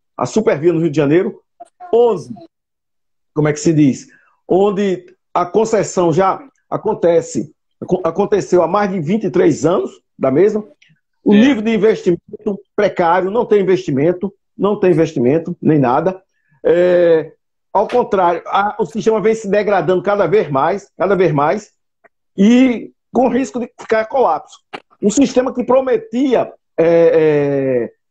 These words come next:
Speaker 1: transportar um milhão de pessoas, é, hoje não transporta seiscentos e quarenta mil pessoas por dia. O si-, é um sistema que no passado, né, há uns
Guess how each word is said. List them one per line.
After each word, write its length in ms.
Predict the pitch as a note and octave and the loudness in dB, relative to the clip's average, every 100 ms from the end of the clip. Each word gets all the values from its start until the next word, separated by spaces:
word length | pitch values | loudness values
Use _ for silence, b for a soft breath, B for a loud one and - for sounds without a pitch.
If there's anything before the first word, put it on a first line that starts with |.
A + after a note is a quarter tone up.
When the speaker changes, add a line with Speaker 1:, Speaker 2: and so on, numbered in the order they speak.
| _ | _
Speaker 1:
transportar 840 | - G#3+ A3 A3 E3+ - D3 C3 G#2+ _ _ _ _ - | 0 0 2 0 0 -2 -2 -2 -6 _ _ _ _ 0
um 100 | C4 | 4
milhão 300 | B3 A3+ A3 | 4 2 0
de 80 | |
pessoas, 640 | - D#3+ - G#3 A#3 A#3 A3 - - - _ _ _ E3+ | -2 -2 0 4 4 2 0 -4 -6 -16 _ _ _ 0
é, 520 | F#3+ F#3+ F#3 F3 - _ _ _ | 2 2 2 -2 -4 _ _ _
hoje 280 | G#3 B3+ A3 | 2 4 2
não 200 | A#3 B3 | -2 -6
transporta 560 | A#3+ G#3+ D3 G#3+ G#3+ G#3 | -4 -4 0 0 0 -2
seiscentos 480 | - G#3+ - G#3+ | -2 -2 0 -2
e 60 | G3+ | 0
quarenta 400 | A3 G3+ G3+ G#3 | 0 0 0 -4
mil 120 | G3 | -4
pessoas 680 | F#3+ F3 - F3+ F3 B2+ - - _ | 0 0 2 2 2 0 -6 -20 _
por 200 | F#3+ D3 | 0 2
dia. 340 | D#3 F#3 B2+ - _ _ _ _ | 4 4 2 -4 _ _ _ _
O 100 | G3 | -4
si-, 180 | - - | -2 0
é 60 | |
um 80 | G3 | 0
sistema 340 | F#3 A3+ A#3+ G3+ | 0 0 0 -2
que 80 | |
no 120 | A#3+ - | -2 -2
passado, 580 | G3 C#3+ - G#3 E3 | -4 -6 -2 0 0
né, 240 | D#3 F#3+ - | 0 -2 -2
há 140 | - D3+ | -4 -2
uns 200 | C3 | -4